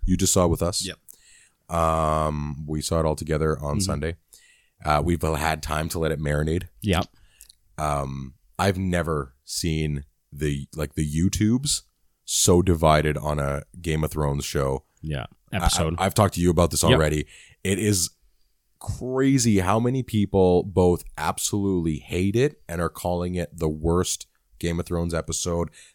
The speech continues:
Speaker 1: Game of Thrones is over. It's ruined, all that
Speaker 3: Mm-hmm.
Speaker 1: stuff. And then on the other side, people that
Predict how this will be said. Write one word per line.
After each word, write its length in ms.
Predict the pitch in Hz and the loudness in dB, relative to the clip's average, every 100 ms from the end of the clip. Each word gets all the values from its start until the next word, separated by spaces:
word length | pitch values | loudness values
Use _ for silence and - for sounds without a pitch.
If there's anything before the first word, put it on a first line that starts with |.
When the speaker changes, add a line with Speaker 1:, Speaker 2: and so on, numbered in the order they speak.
| _ _ | _ _
Speaker 1:
Game 160 | 85 80 | -4 -2
of 60 | 78 | 0
Thrones 200 | 80 78 | 0 0
is 120 | 73 | -2
over. 340 | 98 101 92 95 | 0 2 2 0
It's 200 | 82 73 | 0 -4
ruined, 360 | 76 90 95 92 | -2 0 2 0
all 180 | - 90 | 0 2
that 160 | 98 95 | 2 2
Speaker 3:
Mm-hmm. 60 | 85 | 2
Speaker 1:
stuff. 220 | 90 92 - - - | 0 -2 -10 -12 -4
And 120 | 101 | -2
then 100 | 101 | 0
on 80 | 101 | 0
the 80 | |
other 180 | 98 95 | 2 0
side, 240 | - 92 87 | 2 0 0
people 300 | 92 90 85 | -2 0 0
that 240 | 85 78 | 0 -2